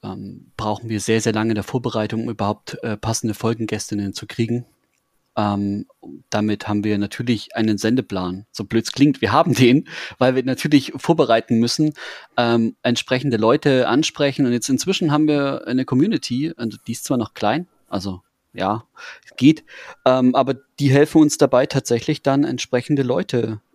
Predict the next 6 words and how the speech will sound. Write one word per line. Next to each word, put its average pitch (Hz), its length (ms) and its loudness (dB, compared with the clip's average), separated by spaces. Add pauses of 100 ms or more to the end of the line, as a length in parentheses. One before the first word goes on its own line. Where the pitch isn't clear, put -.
(100)
ähm, 117 440 0 (160)
heranzubringen. 117 880 -4
Also 110 160 -4
dieses 113 300 -4
klassische... 143 680 0 (260)
Äh, 127 260 -4